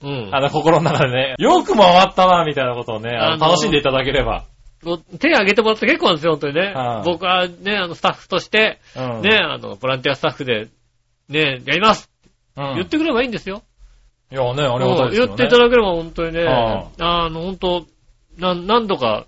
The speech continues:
Speaker 1: まあ、五、六回ね、やっていくうちにね、あのね、
Speaker 2: はい。
Speaker 1: 笑いのお姉さんの罵声が聞けますからね。
Speaker 2: <laughs> そうなんだ。
Speaker 1: ね。
Speaker 2: そこも慣れちゃうんだ。
Speaker 1: それはね、そのうち慣れてきますからね。
Speaker 2: はい。それ慣れちゃダメだな。
Speaker 1: うん。
Speaker 2: はい。
Speaker 1: ねえ。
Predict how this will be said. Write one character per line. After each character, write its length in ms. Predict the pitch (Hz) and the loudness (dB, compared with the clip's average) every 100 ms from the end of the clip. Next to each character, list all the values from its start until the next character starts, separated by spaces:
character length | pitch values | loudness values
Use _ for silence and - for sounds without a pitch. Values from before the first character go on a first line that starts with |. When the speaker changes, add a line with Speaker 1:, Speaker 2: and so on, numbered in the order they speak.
| - | -6
Speaker 1:
ま 120 | 220 | -6
あ、 40 | |
五、 160 | 214 262 | -2 -2
六 180 | 370 - | -2 -2
回 240 | 403 320 | 0 0
ね、 100 | 320 | 2
や 120 | 247 | 0
っ 60 | 190 | 0
て 100 | 185 | -4
い 20 | |
く 80 | 175 | -6
う 40 | |
ち 140 | 165 170 | -6 -6
に 80 | 160 | -4
ね、 100 | 170 | -4
あ 200 | 180 139 | -4 -2
の 220 | 147 127 | 0 0
ね、 40 | |
Speaker 2:
は 60 | 135 | -4
い。 80 | - | -4
Speaker 1:
笑 200 | 165 185 | -2 0
い 20 | |
の 80 | 185 | 0
お 20 | |
姉 60 | 180 | -4
さ 80 | 139 | -4
ん 20 | |
の 80 | 117 | 2
罵 180 | 139 | 2
声 100 | 160 | 4
が 100 | 156 | 0
聞 100 | 135 | 0
け 80 | - | -4
ま 80 | 143 | -6
す 60 | - | -6
か 80 | 95 | -14
ら 80 | |
ね。 180 | 107 147 _ - - - 202 | -14 -14 _ -14 -6 0 2
Speaker 2:
<laughs> 520 | - - - - - - | 2 0 -6 -4 -6 -2
そ 100 | 165 | -2
う 40 | |
な 100 | 139 | -2
ん 40 | 110 | -4
だ。 140 | 92 _ | -10 _
Speaker 1:
ね。 280 | 123 151 160 | -10 -8 -6
Speaker 2:
そ 160 | 147 185 | 0 0
こ 120 | 226 | 2
も 120 | 247 | 4
慣 140 | 240 247 | 4 4
れ 120 | 233 | 4
ち 80 | 147 | 2
ゃ 60 | |
う 60 | 117 | -2
ん 40 | |
だ。 80 | 95 160 | -8 -10
Speaker 1:
そ 100 | 202 | -8
れ 60 | |
は 60 | 196 | -8
ね、 140 | 202 | -6
そ 100 | 180 | -4
の 80 | 220 | -2
う 60 | 214 | 2
ち 80 | |
慣 100 | 220 | 4
れ 60 | 214 | 4
て 60 | 151 | 2
き 60 | |
ま 80 | 117 | -2
す 80 | 107 | -4
か 60 | |
ら 60 | 113 | -4
ね。 60 | 180 | 0
Speaker 2:
は 60 | |
い。 40 | 208 | 4
そ 60 | |
れ 60 | 220 | 4
慣 40 | 240 | 4
れ 60 | |
ち 80 | 190 | 2
ゃ 40 | |
ダ 140 | 135 131 | 0 0
メ 80 | 127 | 0
だ 120 | 104 | -4
な。 100 | 110 | -4
Speaker 1:
う 180 | 143 117 110 | -4 -6 -10
ん。 60 | 143 | -12
Speaker 2:
は 380 | 135 120 98 87 82 - | -6 -4 -4 -8 -18 -16
い。 40 | |
Speaker 1:
ね 60 | 147 | -8
え。 480 | 143 127 110 110 | -6 -6 -8 -12